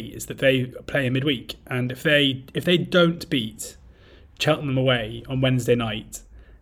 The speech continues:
then they will not be top of the table, having played the same amount of games as, as Plymouth Argyle.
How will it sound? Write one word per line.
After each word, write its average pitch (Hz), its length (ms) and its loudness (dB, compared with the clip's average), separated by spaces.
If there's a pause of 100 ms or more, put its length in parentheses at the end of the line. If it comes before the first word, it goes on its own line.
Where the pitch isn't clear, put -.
then 117 500 -2
they 120 520 2 (200)
will 139 120 0
not 139 200 -2
be 131 80 -2
top - 220 0
of 120 80 -4
the 117 40 -6
table, 117 360 -2
having 120 200 -4
played 120 160 -6
the 117 40 -8
same 123 180 -6
amount 123 140 -4
of 117 80 -8
games 120 260 -6
as, 113 80 -6
as - 160 -16
Plymouth 120 260 -8
Argyle. 113 480 -8